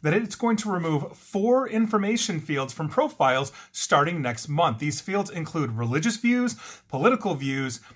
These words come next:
addresses, and the interested in field, which indicates a user's sexual orientation. Now, this change is gonna go into effect on December first. A spokesperson for the company,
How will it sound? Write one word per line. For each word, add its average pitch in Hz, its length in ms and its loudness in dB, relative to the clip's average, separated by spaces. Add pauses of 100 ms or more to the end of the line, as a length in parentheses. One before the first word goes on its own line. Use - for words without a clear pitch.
(160)
addresses, 160 680 2
and 135 240 -8
the 117 180 -2
interested 208 580 -2
in 262 240 -2
field, 123 520 -2 (220)
which 151 220 -2
indicates 180 520 -2
a 165 80 -4
user's 151 640 0
sexual 143 380 -2
orientation. 120 1000 -2
Now, 147 400 2 (280)
this 170 160 -4
change 240 220 0
is 214 120 -4
gonna 202 160 -2
go 175 180 0
into 170 140 -4
effect 139 340 -2
on 127 140 -8
December 117 400 -2
first. 208 420 2
A 247 40 -8
spokesperson 175 760 -2
for 143 140 -4
the 123 80 -2
company, 165 420 -2